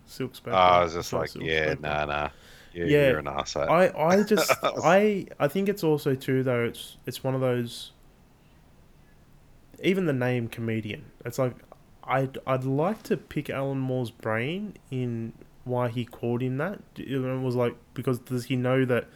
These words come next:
Speaker 1: dude, all the comedians that I love, and I'm like, we all kinda generally love generally the same ones, they're all fucking damaged. They're, they're not healthy people. And it's like,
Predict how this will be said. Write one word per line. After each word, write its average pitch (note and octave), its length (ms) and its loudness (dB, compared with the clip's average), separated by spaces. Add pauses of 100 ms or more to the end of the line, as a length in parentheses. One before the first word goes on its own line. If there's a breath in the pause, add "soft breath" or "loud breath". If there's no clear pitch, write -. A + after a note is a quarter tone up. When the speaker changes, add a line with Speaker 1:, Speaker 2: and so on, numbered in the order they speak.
(880 soft breath)
Speaker 1:
dude, C3+ 140 2
all F3+ 180 2
the F#3 80 0
comedians C#3+ 640 0
that C3 100 2
I A#2+ 140 2
love, A#2 480 -2 (120)
and B2 100 -2
I'm A#2+ 80 0
like, A2+ 200 -2
we C3+ 140 4
all C3 120 2
kinda B2 260 -2
generally A#2+ 420 -2
love A2 260 -2 (200)
generally A2+ 400 -4
the G#2+ 80 -8
same A2 340 -2
ones, D#3+ 360 -4
they're A#2+ 140 4
all A#2+ 200 0
fucking A2+ 360 -4
damaged. - 520 -6
They're, B2+ 460 0
they're C3+ 160 -2
not C3+ 380 -6
healthy D#3 400 -6
people. - 380 -8 (640 soft breath)
And B2 100 -4
it's A#2 180 -4
like, A#2 340 0